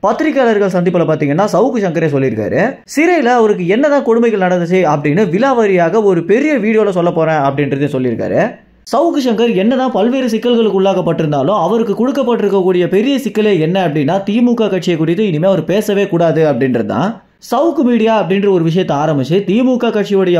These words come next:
வண்டவாளம் தண்டவாளத்தை எல்லாத்தையுமே அவர் வெளியே கொண்டு வந்த ஒரு காரணத்தினாலேயே இரண்டு குண்டார் சட்டத்தை போட்டு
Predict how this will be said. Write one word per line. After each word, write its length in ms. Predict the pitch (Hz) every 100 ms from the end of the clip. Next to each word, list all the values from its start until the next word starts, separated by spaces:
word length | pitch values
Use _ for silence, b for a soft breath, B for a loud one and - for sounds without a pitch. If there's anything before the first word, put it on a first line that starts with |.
| 143
வண்டவாளம் 440 | 170 240 226 202 175
தண்டவாளத்தை 480 | 175 180 180 165 143
எல்லாத்தையுமே 480 | 160 247 240 233 151
அவர் 140 | 202 165
வெளியே 200 | 170 254 214
கொண்டு 160 | 190 175
வந்த 160 | 165 156
ஒரு 80 | 143
காரணத்தினாலேயே 600 | 147 156 160 143 123 127 202 170
இரண்டு 240 | 233 254 233
குண்டார் 280 | 185 240 220
சட்டத்தை 260 | 185 170 147
போட்டு 320 | 143 113